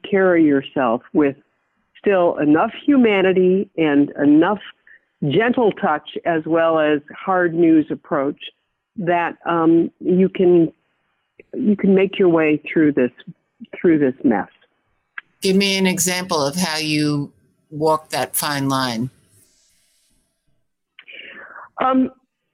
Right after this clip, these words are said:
Speaker 1: I think part of it is always remembering, um, we tend to think of ourselves as soloists. This is my st-, my story and my project.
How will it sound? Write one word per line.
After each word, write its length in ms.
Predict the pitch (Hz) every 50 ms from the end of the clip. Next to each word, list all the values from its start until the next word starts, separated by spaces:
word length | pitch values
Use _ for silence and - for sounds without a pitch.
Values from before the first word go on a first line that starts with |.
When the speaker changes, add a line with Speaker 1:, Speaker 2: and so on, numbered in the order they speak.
| _ -
Speaker 1:
I 100 | 247 233
think 220 | 302 285 214 -
part 300 | - - - 285 311 302
of 80 | 277 254
it 80 | 277 196
is 280 | 175 160 151 160 170 - - - - - 156 165 - _ _ _ _ _
always 720 | 190 208 226 240 254 247 247 240 233 233 226 226 214 196 202 - - _
remembering, 920 | 180 175 175 170 180 185 190 190 190 170 160 147 139 135 135 139 143 - - -
um, 380 | 156 156 151 143 147 147 151 - _ _ _ _
we 220 | 123 170 185 190
tend 240 | 185 - 226 208 202
to 140 | 190 165 175 - _ _
think 180 | - 196 190 180
of 80 | 170
ourselves 400 | 156 143 147 - 170 151 143 143 -
as 80 | 151 143 - _
soloists. 540 | 165 147 147 139 131 127 120 104 95 - - - _ _ _ _ _ _ _ _ _ _ _ _ -
This 100 | 160 - -
is 140 | 143 131 -
my 420 | 135 139 151 151 147 147 151 147 147 -
st-, 240 | - 143 - - -
my 280 | 156 151 151 147 147 143 -
story 460 | - - 143 139 139 139 139 139 135 120
and 300 | 107 120 120 123 117 120
my 220 | 139 147 143 147
project. 680 | - - - 147 139 127 127 123 - 135 127 123 - -